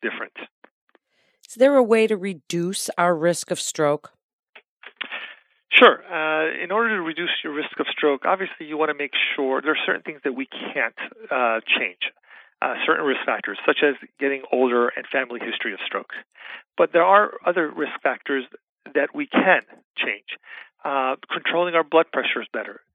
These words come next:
Speaker 1: controlling our diabetes, uh, better, uh, better diets, exercise. Uh, also, if you have heart conditions,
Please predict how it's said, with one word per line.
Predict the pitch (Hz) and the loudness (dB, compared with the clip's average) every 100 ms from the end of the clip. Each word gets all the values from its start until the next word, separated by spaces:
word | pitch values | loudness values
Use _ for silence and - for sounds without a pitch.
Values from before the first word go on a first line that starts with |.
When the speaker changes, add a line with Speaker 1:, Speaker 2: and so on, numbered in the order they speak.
| _ - - | _ -20 -14
Speaker 1:
controlling | - 160 160 156 | -8 -2 0 2
our | 151 | 2
diabetes, | 151 147 143 156 139 110 _ _ - 127 | 4 4 2 -4 -8 -12 _ _ -12 -6
uh, | 110 104 101 _ - | -4 -4 -8 _ 0
better, | 117 98 - _ - - _ - | 0 0 -6 _ -20 -20 _ -2
uh, | 139 131 131 127 120 _ _ 160 | 0 2 0 -2 -6 _ _ 4
better | 160 156 | 6 6
diets, | 135 151 147 110 - - - | 6 6 6 2 -6 -16 -4
exercise. | 165 - 143 - 113 98 95 - - _ - - - | -2 0 -2 -2 -2 -2 -8 -14 -20 _ -20 -20 -6
Uh, | 156 139 135 - | -2 -2 -2 4
also, | 202 190 156 | 4 4 -2
if | 147 143 | -4 -6
you | 185 | -6
have | 175 180 | -6 -4
heart | - 180 - | 0 0 0
conditions, | - 117 107 | -16 -12 -12